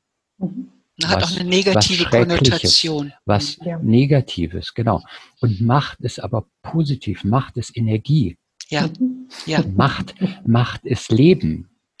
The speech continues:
Speaker 1: Mhm.
Speaker 3: Macht ist Wachstum. Positives Wachstum. Ja?
Speaker 1: Das
Speaker 3: Und
Speaker 1: Gegenteil von der Ohnmacht,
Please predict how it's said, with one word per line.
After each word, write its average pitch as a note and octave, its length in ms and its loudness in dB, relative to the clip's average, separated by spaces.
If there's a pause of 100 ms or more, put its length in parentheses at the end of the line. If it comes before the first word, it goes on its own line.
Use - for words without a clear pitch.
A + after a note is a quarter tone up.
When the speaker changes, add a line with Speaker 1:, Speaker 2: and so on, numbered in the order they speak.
Speaker 1:
Mhm. D#3 140 -6
Speaker 3:
Macht A#2+ 300 2
ist - 220 -4
Wachstum. G2 800 -4 (320)
Positives F#2 760 0
Wachstum. - 460 -12 (300)
Ja? B2 180 0 (100)
Speaker 1:
Das D#3 300 2
Speaker 3:
Und D#3+ 160 4
Speaker 1:
Gegenteil F3 420 2
von F#3 220 -2
der F3+ 180 2
Ohnmacht, F#3+ 720 0